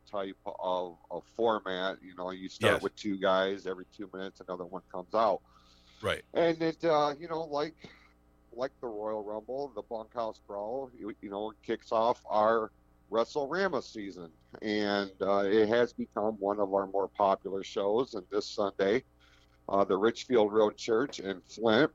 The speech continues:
Speaker 1: is gonna host this thing again. We've got twenty-five guys on tap for the Bunkhouse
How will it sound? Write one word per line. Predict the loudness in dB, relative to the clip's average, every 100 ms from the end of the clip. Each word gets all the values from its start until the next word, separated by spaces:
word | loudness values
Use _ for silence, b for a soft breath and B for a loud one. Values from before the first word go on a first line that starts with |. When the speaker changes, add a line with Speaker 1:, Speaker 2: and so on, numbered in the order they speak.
| _
Speaker 1:
is | -4 0
gonna | 0 0
host | 4 4 4
this | 0 -4
thing | -4 -8 -8
again. | -6 0 0 0
We've | -4 -2
got | 0 0 -2
twenty-five | -2 0 0 4 4 6
guys | 4 4 2 -2
on | -8 -8
tap | -2 0 0 _
for | -8 -8
the | -8
Bunkhouse | -8 -6 -6 -8